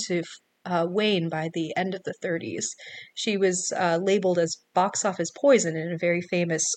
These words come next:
article that also listed, um, Katharine Hepburn and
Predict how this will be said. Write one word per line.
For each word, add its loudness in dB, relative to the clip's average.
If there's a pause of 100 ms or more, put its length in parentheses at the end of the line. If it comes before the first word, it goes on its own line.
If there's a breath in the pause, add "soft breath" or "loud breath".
article 2
that -4
also 0 (580)
listed, 4
um, 0 (160)
Katharine 2
Hepburn 4
and -6